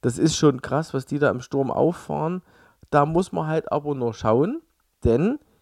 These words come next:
von den Spielern, die ich jetzt alle aufgezählt habe, die dazugekommen sind, plus die, die schon da waren, sind alleine zwölf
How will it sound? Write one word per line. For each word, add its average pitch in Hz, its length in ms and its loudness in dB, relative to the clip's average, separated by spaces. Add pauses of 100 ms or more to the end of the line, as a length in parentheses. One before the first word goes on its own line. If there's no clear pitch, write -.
(1160)
von 147 140 2
den 139 160 4
Spielern, 202 340 4
die 160 60 -2
ich 156 80 0
jetzt 151 140 -4
alle 143 180 0
aufgezählt 165 520 2
habe, 147 80 4
die 139 80 -2
dazugekommen 143 640 -2
sind, 113 260 -6
plus 185 280 0
die, 175 200 -4
die 156 120 -6
schon 123 240 -2
da 147 300 2
waren, 139 320 0 (480)
sind - 360 0
alleine 147 600 2 (1000)
zwölf 156 680 6